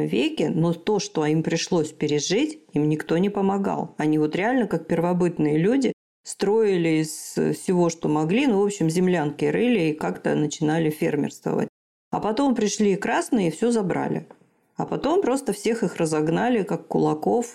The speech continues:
всю семью разорили. Ну, в общем, если-, обычная история. И вот вождизм вот этот вот, он как раз проложен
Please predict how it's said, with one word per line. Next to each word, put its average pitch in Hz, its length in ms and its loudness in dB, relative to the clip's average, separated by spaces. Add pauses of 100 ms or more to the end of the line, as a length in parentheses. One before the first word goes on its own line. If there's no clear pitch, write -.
всю - 160 -2
семью 156 380 0
разорили. 156 640 0
Ну, 185 180 2
в 165 40 2
общем, 143 300 -4
если-, - 260 -2
обычная 160 440 0
история. 151 460 -2 (440)
И 240 220 4
вот 226 220 2
вождизм 214 640 2
вот 190 200 0
этот 160 320 -2
вот, - 240 -4
он 208 200 2
как 202 220 -4
раз 233 480 -2
проложен 185 960 0